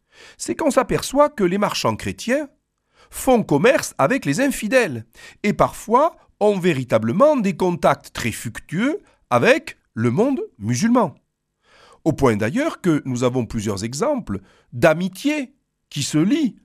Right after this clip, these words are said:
entre des marchands italiens qui font, euh, affaire avec des musulmans de Tunis ou,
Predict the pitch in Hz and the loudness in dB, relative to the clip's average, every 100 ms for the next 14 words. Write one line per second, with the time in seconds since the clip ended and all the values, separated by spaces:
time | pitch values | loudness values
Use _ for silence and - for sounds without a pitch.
0 | _ _ 220 226 190 180 247 226 - - | _ _ 2 2 0 -2 2 2 0 0
1 | 208 175 147 135 147 139 151 139 107 _ | 0 0 -2 0 0 2 2 2 -2 _
2 | _ _ _ 147 143 113 - - - 143 | _ _ _ -8 -6 -6 -10 -14 0 2
3 | 127 95 _ _ _ 95 95 95 - - | 2 0 _ _ _ -16 -14 -14 -16 -16
4 | 92 - - 113 - 262 302 165 - _ | -16 -18 -2 -2 2 2 2 0 -8 _
5 | _ 117 117 180 226 - 131 127 101 113 | _ 0 2 4 4 2 0 2 -2 -2
6 | 107 147 214 233 175 120 120 117 110 107 | 2 4 4 2 -2 -2 -2 -2 -8 -6
7 | 147 233 - - _ _ _ 143 180 226 | -4 -6 -8 -14 _ _ _ -4 -2 -2